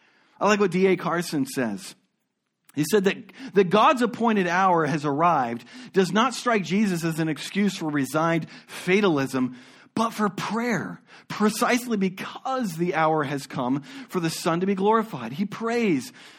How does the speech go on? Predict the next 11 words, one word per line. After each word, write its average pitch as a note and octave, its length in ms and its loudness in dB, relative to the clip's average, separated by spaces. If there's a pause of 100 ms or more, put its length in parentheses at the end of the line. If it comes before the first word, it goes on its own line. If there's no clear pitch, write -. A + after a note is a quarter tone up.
(160)
that F#3+ 100 -8
the A3+ 100 4
glorification G3 1040 2 (100)
might A3 340 0
take A3+ 220 -2
place. A#3+ 580 -6 (680)
As D#3 160 -8
so A3 260 -2
often G3 360 -2
in G3+ 100 -4
Scripture, A#2 520 -10